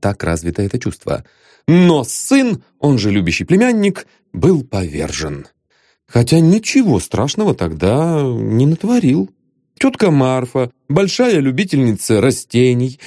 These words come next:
потащила его на выставку роз или какой-то подобной глупости. Через час бессмысленного брожения по тропинкам Родион озверел от скуки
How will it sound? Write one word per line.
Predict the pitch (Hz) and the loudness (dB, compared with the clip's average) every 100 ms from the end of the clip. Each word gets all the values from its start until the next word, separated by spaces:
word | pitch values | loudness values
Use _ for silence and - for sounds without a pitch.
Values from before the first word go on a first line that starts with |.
| - | -4
потащила | 220 208 269 247 | 0 0 2 2
его | 175 160 226 | 2 2 2
на | 175 | 2
выставку | 143 214 151 - 117 | 0 -2 -4 -2 0
роз | 98 151 226 - - | 2 2 0 -4 -6
или | 185 214 185 156 | -2 2 2 2
какой-то | - 123 196 156 | -2 -2 0 0
подобной | 123 98 135 123 110 | 0 0 0 0 0
глупости. | 85 78 - - 50 - _ _ _ | -2 -4 -6 -6 -8 -8 _ _ _
Через | - 240 220 180 | 0 2 2 -2
час | - 104 110 113 - | -2 -2 -2 -4 -4
бессмысленного | 143 143 - 123 214 - 107 104 95 | -4 -4 -2 0 0 0 -2 0 0
брожения | 104 98 127 101 101 95 | 0 0 0 0 0 0
по | 85 127 | -2 -4
тропинкам | - 113 - 127 98 - 110 139 _ _ | -2 -4 -2 -2 0 0 -2 -4 _ _
Родион | 147 165 147 175 202 214 - | 0 2 4 2 2 -2 -2
озверел | 196 156 156 135 151 147 | -2 0 0 2 0 0
от | 123 117 | -4 -6
скуки | - - - 226 190 240 208 | -8 -6 0 0 0 0 0